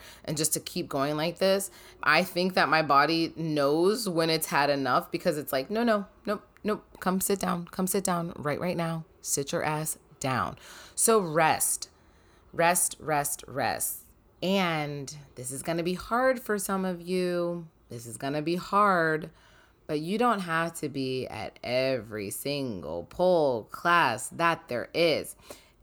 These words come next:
It's gonna be okay if you miss a class. It's gonna be okay if you miss two classes, right?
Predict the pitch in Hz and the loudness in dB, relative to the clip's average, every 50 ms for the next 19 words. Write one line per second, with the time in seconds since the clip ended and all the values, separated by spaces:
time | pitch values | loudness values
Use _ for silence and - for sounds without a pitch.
0 | _ - - - - 185 190 190 185 190 180 180 196 190 175 170 170 170 160 151 | _ -12 -6 -2 0 2 4 6 6 4 4 4 4 4 4 4 4 2 0 -2
1 | 151 147 147 - 143 - - 156 139 120 98 67 - - - - - - - - | -2 -2 -2 -4 -6 -6 -2 0 0 0 0 -2 -4 -8 -12 -14 -16 -16 -12 -10
2 | 143 143 143 139 160 160 156 - 190 175 165 165 170 - 170 170 170 175 175 170 | -8 -6 -4 0 0 0 0 2 2 4 4 4 2 2 0 0 2 2 0 0
3 | - - - _ _ - - - 240 233 208 - - 170 156 127 110 - - 87 | -2 -4 -6 _ _ -2 0 2 2 2 2 0 2 4 4 4 4 2 -2 -6
4 | 60 50 - - - - 117 123 143 170 170 - | -6 -8 -8 -8 -6 -2 0 2 2 2 2 -2